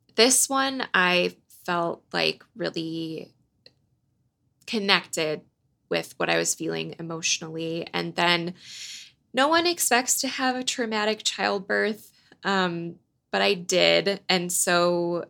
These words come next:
and so did Lucy. And so reading about hers, um, I think, you know, before I had that experience really helped me to process everything after the fact,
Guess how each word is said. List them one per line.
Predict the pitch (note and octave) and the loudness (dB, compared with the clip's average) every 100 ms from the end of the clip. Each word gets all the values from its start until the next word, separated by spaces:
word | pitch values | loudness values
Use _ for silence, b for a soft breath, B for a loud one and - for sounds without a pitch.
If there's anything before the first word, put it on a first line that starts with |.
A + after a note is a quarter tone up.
| _ | _
and | F3+ F3 | -2 0
so | G3 | 2
did | F#3+ G#3+ | 4 4
Lucy. | F3+ E3 - E3+ F#3+ _ B B B B | 2 0 0 -2 -4 _ B B B B
And | F#3+ | 0
so | F3+ F#3 F3+ | 0 0 0
reading | F3 G3 G3 F#3+ | 0 0 2 0
about | F#3 E3+ E3+ - | 0 0 -2 -2
hers, | C#4 C4+ C4 B3 - - - _ | 0 4 2 2 0 0 -4 _
um, | F#3 F3+ E3+ E3 E3+ - _ _ _ - | 0 2 0 -4 -12 -16 _ _ _ 2
I | F3 | 2
think, | F3 F#3+ F3 E3+ - _ | 2 -2 -2 -6 -18 _
you | - E3 | -8 -4
know, | E3 | -4
before | F3+ E3+ - A3+ F#3+ D#3+ | -6 -6 2 6 6 6
I | - D#3+ E3 D#3 | 0 -2 -4 -6
had | E3+ D#3+ | -8 -6
that | D#3 | -6
experience | - - E3+ E3+ F3 - | -6 -6 -4 -4 -6 -4
really | F3+ G#3 | -4 -4
helped | - F3 E3+ - - | -6 -8 -6 -8 -8
me | F#3+ F3 E3+ E3+ E3 | -10 -8 -6 -8 -8
to | - - D#3+ D#3+ | -8 -6 -10 -12
process | _ - D3 A#2+ - - E2+ - - | _ -2 0 0 -2 -4 -6 -6 -8
everything | - - - F3 F3+ - | -8 -10 -10 -14 -12 -8
after | D3+ - - - | -8 -8 -10 -10
the | - | -12
fact, | - - - - - | -8 -6 -6 -8 -14